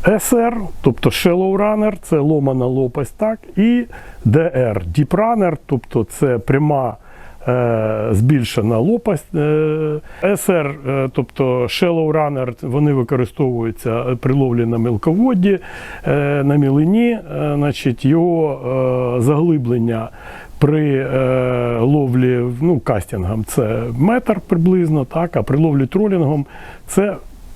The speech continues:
до полутора метрів. Ну, до двох він пройде так само прекрасно.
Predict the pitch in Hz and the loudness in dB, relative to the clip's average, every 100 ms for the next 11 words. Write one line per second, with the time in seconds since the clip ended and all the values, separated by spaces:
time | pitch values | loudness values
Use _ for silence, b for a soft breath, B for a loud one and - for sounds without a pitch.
0 | - - 110 131 180 165 170 170 147 135 | -12 0 4 4 4 2 2 2 0 0
1 | 110 82 104 101 208 175 151 165 156 131 | 0 -2 -2 0 2 4 4 2 2 0
2 | 120 113 131 113 107 117 - 151 143 120 | -2 0 -2 -2 -4 -6 -4 -2 -2 -2
3 | - - - - - | -4 -4 -6 -8 -10